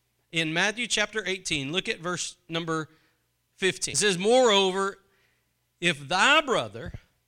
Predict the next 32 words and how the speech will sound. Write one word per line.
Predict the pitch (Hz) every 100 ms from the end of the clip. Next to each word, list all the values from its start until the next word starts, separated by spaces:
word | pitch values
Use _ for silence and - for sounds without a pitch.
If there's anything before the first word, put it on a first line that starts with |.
| _ _ _ _ _
shall | - 165 160
trespass | - 233 254 - - 214 220 220 220 208 - 180
against | 170 143 233 262 - -
thee, | 87 80 131 _ _ _ _ _ _ -
go | 135 220 262
and | 262
tell | - 233 233
him | 220
his | 208 196
fault | - 240 226 220 165
between | 175 - 190 180 160
thee | 220 247 302 _ _ _ _ _ -
and | 170 170
him | 127 214 254 254
alone. | 254 254 202 101 - _ _ _ _ _ _ _ -
If | 113
he | 123 214
shall | 214 214 196
hear | 175 233 254
thee, | 160 156 196 214 _ _ _ _ _
thou | 117 160 214 247
hast | 254 254 139
gained | 165 190 196 180
thy | 175 175
brother. | 185 202 113 87 - _ _ _ _ _ _ _ _ _ _ _ _ 131
But | 151
if | 151
he | 196
will | 202 208 202
not | 196 175
hear | 233 285
thee, | 156 107 92